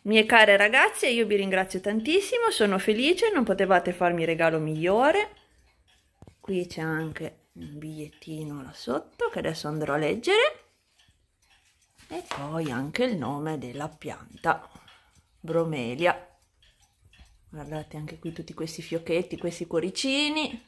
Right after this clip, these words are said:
Io vi adoro. Sono felicissima. Non vedo l'ora di scartarla e trovargli un posto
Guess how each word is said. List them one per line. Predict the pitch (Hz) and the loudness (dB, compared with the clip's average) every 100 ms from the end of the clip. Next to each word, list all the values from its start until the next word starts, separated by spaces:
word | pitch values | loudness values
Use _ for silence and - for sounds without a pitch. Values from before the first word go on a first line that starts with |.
| _ _ _ _ _ _ _ _ _ | _ _ _ _ _ _ _ _ _
Io | - 170 170 | -2 4 4
vi | 175 | 4
adoro. | 170 175 160 170 202 262 - - _ _ _ _ _ _ _ _ _ _ _ _ _ _ - - _ _ _ - - _ _ | 6 8 8 8 6 4 0 -12 _ _ _ _ _ _ _ _ _ _ _ _ _ _ -20 -20 _ _ _ -20 -20 _ _
Sono | _ - 233 233 | _ 4 6 6
felicissima. | - 233 233 - - 175 170 - - - _ _ _ _ _ _ _ _ | 4 0 -2 -6 -6 -6 -6 -8 -20 -20 _ _ _ _ _ _ _ _
Non | 214 | 2
vedo | 214 202 | 4 6
l'ora | 202 196 | 6 6
di | 190 | 4
scartarla | 185 - 202 - 190 196 220 277 277 208 | 2 0 0 4 6 6 4 2 4 6
e | 175 | 4
trovargli | 170 180 175 180 | 2 2 4 2
un | 202 | 0
posto | 196 160 185 - 165 156 147 151 | 2 2 2 -2 -2 -2 -6 -10